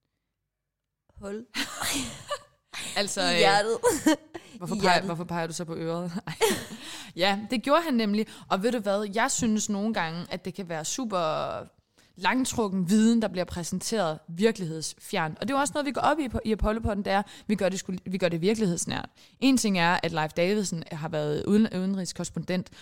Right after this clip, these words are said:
Speaker 2: og talt om Rusland. En anden ting er jo faktisk, at Leif Davidsens børn vokser op i det, der så dengang hed Sovjetunionen. I dag Rusland, ikke? Det er jo også spændende at høre om. Så det er da okay, at du får luftet din, din dyrkelse af Leif lidt, ikke?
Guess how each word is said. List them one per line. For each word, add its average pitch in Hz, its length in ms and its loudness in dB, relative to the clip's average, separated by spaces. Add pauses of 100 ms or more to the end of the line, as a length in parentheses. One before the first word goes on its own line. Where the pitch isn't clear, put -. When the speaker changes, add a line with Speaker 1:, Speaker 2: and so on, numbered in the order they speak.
(120)
Speaker 2:
og 175 100 -4
talt 226 240 -2
om 175 80 -2
Rusland. 170 380 -6
En 175 120 -4
anden 180 180 -2
ting 190 200 -6
er 160 40 -6
jo 175 80 -4
faktisk, 170 440 -8
at 160 200 -8 (160)
Leif 160 180 -6
Davidsens 180 680 -4 (120)
børn 175 220 0
vokser 151 240 -6
op 190 200 -2
i 165 200 -8 (440)
det, 202 80 -2
der 175 80 0
så 175 120 -4
dengang 175 280 -2
hed 165 120 -4
Sovjetunionen. 180 840 -2 (320)
I 196 80 -8
dag 190 280 -4
Rusland, 226 340 0
ikke? 254 120 0
Det 247 160 -8
er 247 40 2
jo 233 80 2
også 226 200 2
spændende 170 340 -4
at 156 100 -6
høre 151 180 -4
om. 151 140 -10 (240)
Så - 120 -14
det 160 160 -4
er 160 40 0
da - 140 -4
okay, 202 360 -2
at - 160 -6
du 175 60 -4
får 160 280 -6 (160)
luftet 190 380 -6
din, 160 220 -6 (180)
din 165 320 -4
dyrkelse 185 600 -4
af 156 100 -8
Leif 156 360 -6
lidt, 170 140 -8
ikke? 262 180 -6